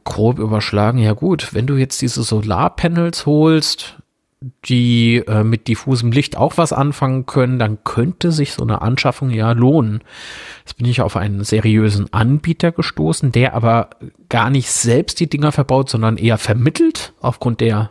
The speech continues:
Reichweite, die dieser Mensch oder dieses Unternehmen hat. Ja, Angebot, ähm, einfach mal schicken lassen und, äh, das, das schmeckt.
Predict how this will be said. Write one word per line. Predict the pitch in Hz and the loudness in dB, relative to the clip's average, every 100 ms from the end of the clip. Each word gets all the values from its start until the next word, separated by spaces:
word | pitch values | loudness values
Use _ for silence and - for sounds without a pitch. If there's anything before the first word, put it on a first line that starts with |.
| _ | _
Reichweite, | - 143 160 156 147 156 156 | -2 0 0 0 0 2 0
die | 151 131 | 0 -2
dieser | 135 139 135 135 | -2 -2 -2 -2
Mensch | 127 127 - - | -2 -4 -6 -10
oder | - 120 113 | -4 -2 -2
dieses | 117 - - | -4 -8 -6
Unternehmen | 120 120 120 123 123 | -2 0 2 2 2
hat. | 120 - - - - - - - - - - - - - - - | 0 -6 -20 -20 -20 -20 -20 -20 -20 -20 -20 -20 -20 -20 -20 -8
Ja, | - 143 113 - - - - | 2 4 2 -2 -10 -14 -4
Angebot, | 110 127 127 120 - | -2 0 0 0 -2
ähm, | - 107 104 98 110 - _ _ _ _ _ - | -4 -2 0 -2 -4 -8 _ _ _ _ _ -4
einfach | 107 107 | -2 0
mal | 104 95 - - 127 | 0 -2 -4 -12 -6
schicken | - 180 185 | -2 0 2
lassen | 170 160 170 160 151 | 2 0 0 0 0
und, | - 120 117 113 - 107 | 0 0 2 -2 -4 0
äh, | 113 110 | 4 4
das, | 110 - - - | 2 -2 -6 -6
das | - - - | -4 -4 -6
schmeckt. | - - 110 - - | -4 -4 -2 -4 -8